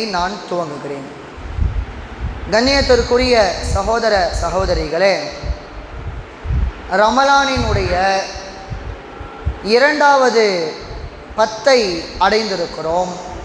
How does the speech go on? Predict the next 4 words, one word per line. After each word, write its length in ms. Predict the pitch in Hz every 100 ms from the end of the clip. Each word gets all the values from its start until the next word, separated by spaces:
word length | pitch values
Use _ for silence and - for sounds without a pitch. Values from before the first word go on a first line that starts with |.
| - - - - - - - - - - - - - - - - 233
இந்த 220 | 269 277 269 254 240 220 - - - -
பத்து 280 | 233 - 262
நாட்களும் 680 | 233 226 - 190 185 202 175 135 - - - - - - - - - - - - - - - - - - - - - - - - - - - - - - - 226
இஸ்லாம் 600 | - 285 269 262 269